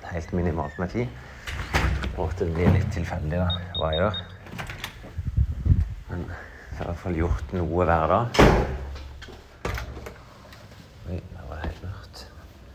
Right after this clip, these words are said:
Ja, se her. Skal vi se, lyset kommer på automatisk, og det, det er sånn rom her. Det er to tredemøller, to trimmesykler,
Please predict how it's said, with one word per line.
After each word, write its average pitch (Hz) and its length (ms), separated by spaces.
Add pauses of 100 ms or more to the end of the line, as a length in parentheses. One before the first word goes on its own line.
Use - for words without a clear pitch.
(1160)
Ja, 95 160
se 90 180
her. 104 240 (1040)
Skal - 500
vi 80 60
se, - 100 (200)
lyset - 240
kommer 78 180
på 73 80
automatisk, 78 640
og 95 100
det, 90 100 (760)
det - 80
er 92 80
sånn 101 160
rom 82 200
her. 82 160
Det 82 120
er 78 120
to 78 160
tredemøller, 78 680
to 76 160
trimmesykler, 80 720